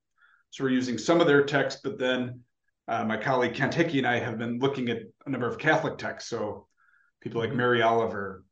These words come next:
Speaker 1: uh, Saint Teresa of Avila, James Finley's podcast on Saint Teresa of Avila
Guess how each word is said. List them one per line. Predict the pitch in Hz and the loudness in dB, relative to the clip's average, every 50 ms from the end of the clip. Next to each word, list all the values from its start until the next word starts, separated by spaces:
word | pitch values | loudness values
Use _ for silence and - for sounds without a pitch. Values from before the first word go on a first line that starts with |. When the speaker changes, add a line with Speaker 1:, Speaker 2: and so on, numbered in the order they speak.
| _ - | _ -14
Speaker 1:
uh, | 107 107 104 104 104 101 101 | -12 -12 -10 -12 -12 -12 -12
Saint | - - 131 110 - | -8 -6 -4 -4 -4
Teresa | - 135 135 120 - 135 | -2 -2 -2 -2 0 -2
of | 110 117 | 0 2
Avila, | 117 117 113 110 107 98 95 | 2 4 4 2 -2 -4 -4
James | - 127 123 120 107 110 | -4 -2 -2 -2 -2 -4
Finley's | - 147 131 123 120 113 107 - | -2 -2 0 0 0 -2 -4 -2
podcast | - 120 117 113 110 131 117 113 107 - - 120 | 0 0 0 0 0 -2 -2 -2 -4 -2 -2 -2
on | 110 104 98 | -2 -2 -4
Saint | - 127 117 110 | -6 -6 -6 -6
Teresa | - 135 127 107 - 120 | -4 -4 -4 -4 -4 -4
of | 110 | -2
Avila | 110 107 104 104 98 98 95 92 | -2 -2 -2 -2 -4 -6 -6 -8